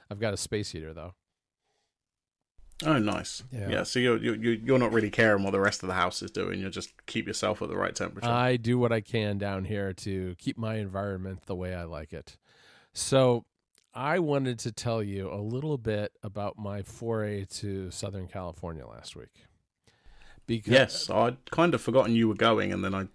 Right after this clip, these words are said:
Speaker 2: sort of saw it on Instagram.
Speaker 1: Yeah, I was gone for about five days, and, uh, it was, you know, the first two days we walked, like, twenty kilometers each day, and I thought I was gonna die. I was so tired.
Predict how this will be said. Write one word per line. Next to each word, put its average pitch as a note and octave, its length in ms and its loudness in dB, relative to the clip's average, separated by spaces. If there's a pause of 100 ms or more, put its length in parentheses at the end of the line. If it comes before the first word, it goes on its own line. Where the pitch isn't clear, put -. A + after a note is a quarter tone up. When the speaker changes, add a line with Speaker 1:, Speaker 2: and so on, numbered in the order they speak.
(160)
Speaker 2:
sort - 140 -6
of G#2+ 80 -8
saw A2 260 4
it - 80 0
on G2 100 -2
Instagram. F#2+ 500 -2
Speaker 1:
Yeah, C#3 500 6
I C3+ 140 4
was A3 160 2
gone D3 460 4
for B2 160 6
about A2+ 340 4
five G#2+ 640 -2
days, D2+ 680 -6 (160)
and, G#2+ 920 -4 (960)
uh, A2+ 340 -2
it G3+ 140 -4
was, A#3 340 -4
you D#3 200 2
know, C3+ 80 6
the A2+ 80 0
first - 320 0
two F#3 120 -2
days B2 600 2
we B2 180 0
walked, A2+ 420 0
like, G2 220 -2 (120)
twenty A#2+ 280 -4
kilometers B2+ 580 -2
each D#3 240 -8
day, D3+ 420 -2 (100)
and A2 100 -2
I A2 140 0
thought A2 200 -2
I A2 60 2
was G2+ 140 -2
gonna F#2+ 180 -4
die. F#2+ 500 -4
I G2 60 -8
was F#2+ 160 -6
so G2 180 -4
tired. A2 460 -4